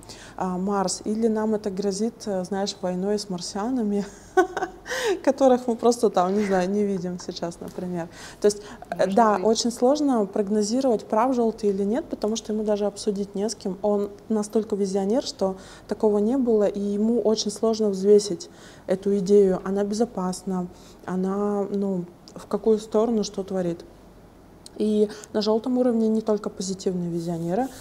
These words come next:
Speaker 1: но и люди, которые приведут нас к глобальному краху в том числе. Это могут быть политики, которые какую-нибудь супер кипиш, знаешь, заводят, и потом все, например, хором пострадали.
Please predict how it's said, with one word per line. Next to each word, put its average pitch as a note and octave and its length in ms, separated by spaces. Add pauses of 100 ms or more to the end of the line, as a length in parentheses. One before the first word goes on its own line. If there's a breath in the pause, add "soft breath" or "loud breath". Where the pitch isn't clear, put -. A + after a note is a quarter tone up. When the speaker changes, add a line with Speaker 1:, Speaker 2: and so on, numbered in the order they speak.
(220 loud breath)
Speaker 1:
но G3+ 200
и F#3+ 120
люди, G3 280
которые G#3 400
приведут G3+ 520
нас G3 380
к F3+ 380 (100)
глобальному F#3+ 680
краху F3+ 420
в - 60
том F3 240
числе. E3 480 (340 loud breath)
Это G3 200
могут G3 260
быть F#3 200
политики, G3 540
которые F#3+ 720
какую-нибудь F3 760
супер F3 440 (360 loud breath)
кипиш, F#3 380
знаешь, F#3 380
заводят, G3 560
и F3+ 40
потом F3+ 360
все, F#3+ 200
например, F3 460
хором E3+ 300
пострадали. D#3+ 640